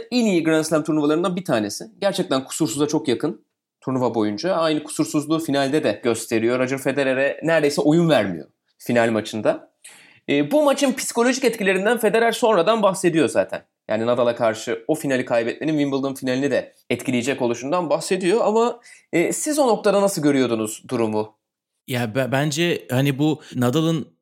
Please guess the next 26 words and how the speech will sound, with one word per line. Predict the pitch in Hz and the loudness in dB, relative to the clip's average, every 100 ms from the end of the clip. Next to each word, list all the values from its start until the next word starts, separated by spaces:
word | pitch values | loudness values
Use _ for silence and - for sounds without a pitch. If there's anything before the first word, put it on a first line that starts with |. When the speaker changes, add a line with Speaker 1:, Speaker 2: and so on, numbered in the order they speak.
| - | -10
Speaker 2:
aşama | 131 - 151 180 | -6 -4 -2 0
aşama | 151 - 151 151 | 0 0 -2 -2
çimde | - - 131 131 180 | -4 -4 -2 -2 -2
Federer'e | 160 143 160 170 | 0 0 0 0
karşı | 147 135 - | 0 0 0
yükselmesi, | 135 - 131 123 120 - 214 233 - - | -2 0 0 0 0 -2 -4 -4 -20 -6
öbür | 151 185 | -4 -4
tarafı | - 185 175 180 | -2 0 0 0
da | 165 | 2
vardı | 127 107 | 2 0
işin. | 113 - 113 117 | -4 -4 -6 -4
Madalyonun | 123 127 139 156 | -2 0 0 0
öbür | 160 156 180 | -2 0 0
yüzü, | 175 151 196 190 _ _ _ | 0 0 -2 -2 _ _ _
Federer | - 147 147 196 220 175 | -8 -4 0 0 0 0
de | 160 | 0
Nadal'a | 151 165 180 | 2 2 2
karşı | 170 165 170 | 0 0 -2
aslında | 147 185 | -2 -4
toprakta | 175 151 165 - 175 | -2 -2 -2 -2 0
adım | 139 190 | 2 2
adım | 175 180 180 | 2 2 0
yükseliyordu. | 156 - 156 156 110 | -2 -2 0 0 -2
İki | 110 135 | -4 -4
bin | |
altıda, | 139 139 - 147 165 160 | -2 -4 -6 -4 -2 -2